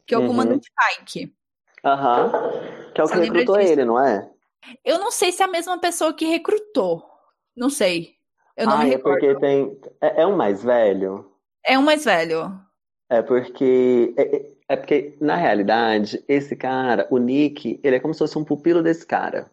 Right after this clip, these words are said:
Speaker 1: Ah.
Speaker 2: Que é esse cara que, sabe o cara que aparece no flashback, é, recrutando o Nick?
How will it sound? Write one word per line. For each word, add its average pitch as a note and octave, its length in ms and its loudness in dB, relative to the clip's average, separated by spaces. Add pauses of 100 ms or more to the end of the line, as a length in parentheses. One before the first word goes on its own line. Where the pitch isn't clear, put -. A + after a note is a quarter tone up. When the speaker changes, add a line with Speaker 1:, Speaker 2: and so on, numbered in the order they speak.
(380)
Speaker 1:
Ah. A3+ 1080 2
Speaker 2:
Que D3 240 0
é C#3+ 140 4
esse D#3 160 -6
cara E3 260 0
que, F3 240 -2
sabe A#3 220 0
o - 20 -2
cara B2 220 0
que B2+ 80 -2
aparece B2+ 400 0
no C3 80 0
flashback, A#2 880 0 (420)
é, - 80 -4
recrutando B2+ 520 0
o - 20 2
Nick? A#2+ 580 -2